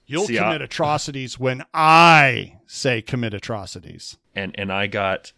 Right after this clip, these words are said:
Speaker 2: "You'll commit acro-, atrocities over my dead body" kind of vibes. <laughs>
Speaker 1: Oh, no, I did not get over my
Speaker 2: Oh.
Speaker 1: dead body. I got,
Speaker 2: Oh, I, I,
Speaker 1: I got, "When
Speaker 2: no.
Speaker 1: I tell you to commit atrocities, that's when you'll commit atrocities, and not a moment before."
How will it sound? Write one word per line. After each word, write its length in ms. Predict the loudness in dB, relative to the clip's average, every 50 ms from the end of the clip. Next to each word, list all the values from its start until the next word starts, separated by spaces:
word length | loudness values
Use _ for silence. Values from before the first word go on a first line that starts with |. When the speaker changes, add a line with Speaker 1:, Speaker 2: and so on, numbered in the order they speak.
| _ _
Speaker 2:
"You'll 180 | -8 -6 -6 -6
commit 280 | -6 -6 -6 -6 -6
acro-, 380 | -6 -8 -8 -8 -6 -6 -6 -6 -8 -12
atrocities 600 | -14 -8 -6 -6 -6 -6 -6 -6 -6 -6 -6 -8 -8 -6
over 260 | -6 -6 -4 -4 -6
my 180 | -6 -6 -6 -6
dead 300 | -6 -6 -8 -8 -6 -8
body" 460 | -8 -8 -8 -8 -10 -12 -16 -18 -20 _ _ _
kind 200 | -6 -4 -4 -4
of 100 | -6 -6
vibes. 460 | -8 -10 -10 -10 -12 -12 -14 -16 -20 -20 _
<laughs> 40 | _ _ _ _ 2 6
Speaker 1:
Oh, 120 | 6 6
no, 200 | 6 6 4 2
I 100 | 2 0 0
did 180 | -2 -4 -6
not 200 | -4 -4 -4 -4
get 140 | -4 -4 -4
over 140 | -4 -4 -2
my 160 | 0 0 0 0
Speaker 2:
Oh. 60 | 0
Speaker 1:
dead 160 | -4 -6 -10
body. 320 | -10 -12 -12 -12 -14 -14 -12
I 100 | -12 -10
got, 260 | -8 -4 -4 -2 -2
Speaker 2:
Oh, 40 | -2
I, 200 | -4 -4 -6 -6 -6
I, 160 | -6 -6 -2 -2
Speaker 1:
I 120 | 0 0
got, 240 | 2 0 0 -2 -2
"When 160 | -6 -6 -4
Speaker 2:
no. 80 | -2 0
Speaker 1:
I 140 | 2 2 0
tell 340 | 0 -4 -4 -2 0 0 0
you 140 | -2 -4
to 80 | -6 -8
commit 260 | -8 -8 -8 -8 -8
atrocities, 680 | -10 -10 -8 -8 -8 -8 -8 -10 -12 -14 -14 -16 -16
that's 380 | -10 -6 -2 -2 -2 -2 -2 -6
when 100 | -6 -6
you'll 100 | -8 -8
commit 220 | -12 -14 -16 -16
atrocities, 540 | -16 -12 -10 -8 -8 -8 -10 -14 -16 -16 -14
and 100 | -12 -12
not 160 | -10 -6 -6 -4
a 40 | -2
moment 320 | -2 -2 -2 -2 -4 -8
before." 460 | -12 -16 -14 -10 -10 -10 -10 -12 -14